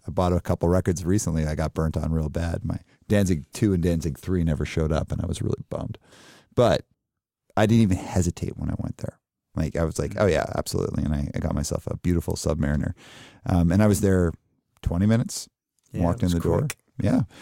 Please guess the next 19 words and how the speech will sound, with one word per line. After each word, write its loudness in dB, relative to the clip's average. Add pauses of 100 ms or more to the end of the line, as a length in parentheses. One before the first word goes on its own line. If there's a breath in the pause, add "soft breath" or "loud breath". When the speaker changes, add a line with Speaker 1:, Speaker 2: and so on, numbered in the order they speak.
Speaker 2:
Yeah. -8
Speaker 1:
So 2
there's 4
something 4
magical 0
for -4
that -4
in -4
me, -2
'cause -2
it's -2
part 2
of 0
also 0
how 0
I -2
do -4
my 0
career -4